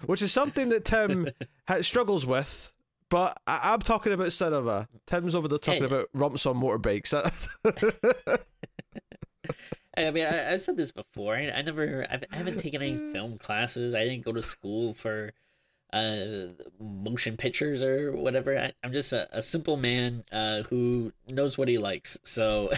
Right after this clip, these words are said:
Speaker 2: <laughs> you know, take that with a grain of salt. You don't have to, uh, but I mean, <laughs> uh, you know, I, I never claimed to be a, a, a film critic or, or whatever. So,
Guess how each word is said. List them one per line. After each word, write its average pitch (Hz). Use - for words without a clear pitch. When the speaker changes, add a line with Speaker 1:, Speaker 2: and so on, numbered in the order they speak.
Speaker 2:
<laughs> -
you 180
know, 156
take 151
that 135
with 127
a 120
grain 117
of 104
salt. 113
You 107
don't 117
have 110
to, 107
uh, 98
but 95
I 104
mean, 113
<laughs> -
uh, 107
you 214
know, -
I, 220
I -
never 180
claimed 160
to 151
be 135
a, 123
a, 127
a 135
film 127
critic 113
or, 107
or 107
whatever. 101
So, 95